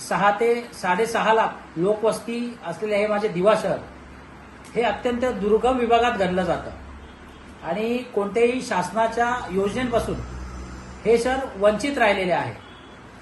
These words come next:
या माझ्या दिवा शहरात अत्यंत गोरगरीब जनता राहते आणि अनेकदा, अ, त्यांच्या जवळील किंवा त्यांच्या नातेवाईकांमध्ये कोणाचं निधन झालं, तर त्यांच्या अंत्यविधीसाठी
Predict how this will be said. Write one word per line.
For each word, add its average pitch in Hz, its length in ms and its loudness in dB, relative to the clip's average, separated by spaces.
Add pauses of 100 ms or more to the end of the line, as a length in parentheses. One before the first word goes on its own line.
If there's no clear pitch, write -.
(140)
या 160 120 2
माझ्या 190 240 0
दिवा 180 360 4
शहरात 214 340 4 (280)
अत्यंत 208 360 -2
गोरगरीब 208 580 4
जनता 196 320 0
राहते 139 280 -4 (1000)
आणि 208 280 -6 (100)
अनेकदा, 208 460 0 (880)
अ, 147 240 0 (100)
त्यांच्या 170 260 0
जवळील 208 540 4
किंवा 214 140 4
त्यांच्या 214 320 0
नातेवाईकांमध्ये 196 720 0 (960)
कोणाचं 196 360 0
निधन 226 260 2
झालं, 180 260 2 (800)
तर 220 260 6
त्यांच्या 208 320 0
अंत्यविधीसाठी 214 760 0